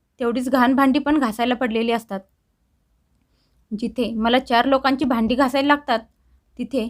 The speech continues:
मी सात आठ लोकांची भांडी घासत असते. पण तुम्हाला याच्याशी काय? ते तर मी करत आहे. तुम्ही तुमच्या मित्रांना खुश ठेवा.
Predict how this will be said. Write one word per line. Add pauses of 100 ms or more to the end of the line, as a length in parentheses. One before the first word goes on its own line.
मी
सात
आठ
लोकांची
भांडी
घासत
असते. (1300)
पण
तुम्हाला
याच्याशी
काय? (920)
ते
तर
मी
करत
आहे. (760)
तुम्ही
तुमच्या
मित्रांना
खुश
ठेवा.